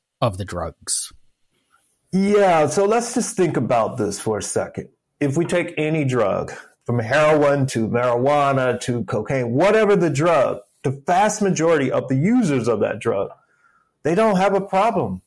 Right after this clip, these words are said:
Speaker 2: They are responsible people, taking care of their families. They're doing, uh, all the things that we expect people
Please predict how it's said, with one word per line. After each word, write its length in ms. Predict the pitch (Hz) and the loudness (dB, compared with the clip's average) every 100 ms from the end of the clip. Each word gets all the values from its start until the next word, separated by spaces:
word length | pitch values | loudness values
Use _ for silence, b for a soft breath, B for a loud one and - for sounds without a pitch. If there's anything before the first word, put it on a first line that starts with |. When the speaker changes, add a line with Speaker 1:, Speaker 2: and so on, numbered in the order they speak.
| - | -6
Speaker 2:
They 440 | 131 123 151 151 | -2 2 2 2
are 840 | 135 135 127 127 123 123 120 123 - _ | 2 4 4 4 2 2 0 -2 -10 _
responsible 680 | 120 - - 156 180 185 185 | -6 -2 2 2 2 0 0
people, 840 | 180 165 165 165 151 143 135 139 139 B B B | 0 0 0 0 2 2 0 -2 -6 B B B
taking 320 | 156 160 180 | -4 -2 -2
care 160 | 170 165 | 0 0
of 160 | 165 156 | 2 0
their 120 | 147 | -2
families. 640 | - 131 127 131 131 127 | -2 -2 0 0 0 0
They're 140 | 131 135 | -2 -2
doing, 580 | 139 185 170 156 143 | 0 2 4 2 2
uh, 300 | 127 135 127 | 2 2 2
all 180 | 123 165 | 2 2
the 80 | 170 | 0
things 220 | 170 160 | -2 -2
that 160 | 160 135 | 0 0
we 140 | 147 | 0
expect 420 | 135 - 165 131 | -2 -2 -2 -2
people 260 | 143 127 | -4 -8